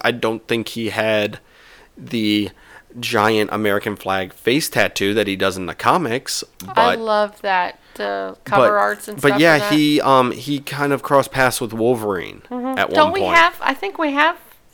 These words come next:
Speaker 1: Yes, there, there
Speaker 2: Yeah.
Speaker 1: was several issues with that where it had, um, I think if I remember, let me see if I'm remembering this correctly.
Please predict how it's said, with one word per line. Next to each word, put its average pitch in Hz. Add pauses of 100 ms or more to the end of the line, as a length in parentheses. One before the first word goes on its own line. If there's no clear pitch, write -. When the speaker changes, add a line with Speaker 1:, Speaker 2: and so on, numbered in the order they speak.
Speaker 1:
Yes, 107
there, 120
there 120
Speaker 2:
Yeah. -
Speaker 1:
was 127
several 120
issues 101
with 101
that 95
where 98
it 95
had, 95
um, 90 (200)
I 107
think 190
if -
I -
remember, 139
let 95
me 113
see -
if 135
I'm 123
remembering 117
this 107
correctly. 92